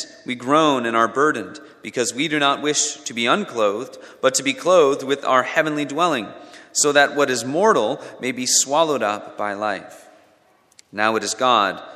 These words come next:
who has made us for this very purpose and has given us the Spirit as a deposit,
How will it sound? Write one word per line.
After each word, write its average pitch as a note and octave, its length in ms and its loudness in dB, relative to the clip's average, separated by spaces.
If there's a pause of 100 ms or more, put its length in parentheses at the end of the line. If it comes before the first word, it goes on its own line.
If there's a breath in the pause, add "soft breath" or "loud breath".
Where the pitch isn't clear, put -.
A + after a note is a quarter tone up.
(140)
who B2+ 120 -8
has G#2+ 200 0
made C3 260 0
us A#2 240 2
for A2+ 140 -6
this G#2+ 220 -4
very C3 260 0
purpose G2+ 560 -4
and G2+ 100 -8
has G2+ 140 -2
given C3 260 2
us A2+ 200 -2
the G#2+ 100 -6
Spirit A#2 640 0 (100)
as G#2 220 -6
a G#2 40 -10
deposit, G2 520 -6